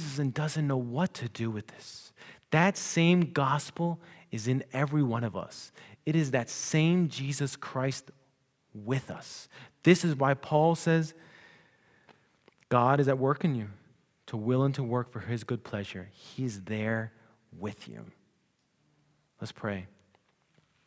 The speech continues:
Dear Heavenly Father, this is amazing. There's more reality than we know of, God. We could never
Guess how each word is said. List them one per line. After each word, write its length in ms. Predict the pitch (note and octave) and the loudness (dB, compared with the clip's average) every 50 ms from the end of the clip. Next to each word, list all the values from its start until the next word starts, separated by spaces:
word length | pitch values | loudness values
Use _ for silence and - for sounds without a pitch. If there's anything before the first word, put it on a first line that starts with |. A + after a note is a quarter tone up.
| _ _ _ _ _ _ - - - _ _ _ _ _ - - _ _ _ _ _ _ _ _ _ _ - - - - - - - - _ _ - _ - - _ _ _ _ _ _ _ _ _ _ _ - - - - - - - - _ _ _ - | _ _ _ _ _ _ -20 -20 -20 _ _ _ _ _ -20 -20 _ _ _ _ _ _ _ _ _ _ -20 -20 -20 -20 -20 -20 -20 -20 _ _ -20 _ -20 -20 _ _ _ _ _ _ _ _ _ _ _ -20 -20 -20 -20 -20 -20 -20 -20 _ _ _ -2
Dear 220 | - C#3+ D3+ D#3 | 4 6 8 8
Heavenly 360 | D#3 D#3 D3+ C#3 D3+ D3+ D3+ C#3 | 10 8 8 6 6 4 4 2
Father, 500 | - - A#2+ A2+ A#2 A#2+ B2 B2+ A#2+ A2+ - _ - - - - - - - - - - - - - - - - _ _ _ _ _ _ _ _ _ _ _ _ _ _ _ _ _ _ - | 2 2 2 2 2 0 -2 -4 -6 -10 -14 _ -20 -20 -20 -20 -20 -20 -20 -20 -20 -20 -20 -20 -20 -20 -20 -20 _ _ _ _ _ _ _ _ _ _ _ _ _ _ _ _ _ _ -6
this 100 | D3+ C#3+ | -2 0
is 40 | C3 | 2
amazing. 640 | A2+ A2 A2 A2 A2+ A#2+ A2+ A#2 B2 A2+ A2+ A2+ - _ _ _ _ _ - _ _ - - - - - - - - - _ _ - | 2 2 0 0 0 -2 -2 -2 -4 -6 -8 -12 -16 _ _ _ _ _ -20 _ _ -20 -20 -20 -20 -20 -20 -20 -20 -20 _ _ 4
There's 200 | E3+ F3+ E3+ E3 | 6 8 8 8
more 340 | E3 E3 E3 E3+ F3 F3+ E3+ | 8 8 10 10 10 10 10
reality 560 | E3 D#3+ D3+ C#3+ C#3 C#3 D3 D3+ D3+ D3+ D3 | 8 8 8 10 10 10 10 8 8 6 6
than 200 | C#3 C3 B2+ B2+ | 4 4 4 4
we 160 | C3+ C#3 D3 | 4 4 4
know 360 | D3 C3 A#2+ A2+ A2+ A#2+ A#2+ | 4 4 4 4 2 2 2
of, 200 | A2+ G#2+ F#2+ - | 0 -2 -4 -4
God. 320 | - A2 G#2 G#2 G#2 G2+ G#2 A2+ A2 G#2+ - - - - _ _ _ - - - - _ - | -6 -4 -4 -4 -4 -6 -8 -12 -16 -16 -20 -20 -20 -20 _ _ _ -20 -20 -20 -20 _ -6
We 220 | - B2+ E3+ F3 | 2 6 6 6
could 260 | E3 - - D#3 C3 B2+ | 6 6 2 0 2 2
never 440 | C#3+ C#3+ D3 D3 D3+ D#3+ E3 D3+ | 4 6 6 6 6 4 2 0